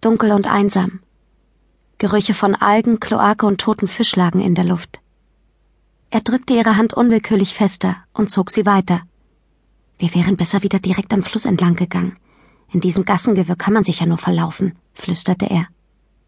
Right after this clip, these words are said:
"Ja, und in jedem Winkel lauert ein Dieb und ein Mörder." Ihre Stimme klang vergnügt. "Herrlich, oder? Das ist tausendmal besser, als in diesem stickigen Gemäuer herumzusitzen und Hausaufgaben zu machen."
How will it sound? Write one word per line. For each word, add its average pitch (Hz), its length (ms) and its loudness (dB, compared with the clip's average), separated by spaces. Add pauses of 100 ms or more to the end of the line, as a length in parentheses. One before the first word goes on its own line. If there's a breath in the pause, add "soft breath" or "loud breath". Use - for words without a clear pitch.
(180)
"Ja, 208 340 2 (520 soft breath)
und 214 140 0
in 196 100 2
jedem 247 340 2
Winkel 240 260 2
lauert 185 320 4
ein 175 180 0
Dieb 233 240 0
und 196 100 0
ein 190 220 2
Mörder." 180 340 2 (800)
Ihre 190 200 -2
Stimme 190 280 0
klang 185 240 0
vergnügt. - 560 -2 (420)
"Herrlich, 233 480 2
oder? 240 220 2 (760 loud breath)
Das - 160 -2
ist - 160 -6
tausendmal 190 540 2
besser, 196 340 0
als - 160 -2
in 190 80 0
diesem 180 220 0
stickigen 208 440 0
Gemäuer 190 400 2
herumzusitzen 196 720 0
und 143 160 -2
Hausaufgaben 190 540 0
zu - 120 -4
machen." 180 340 0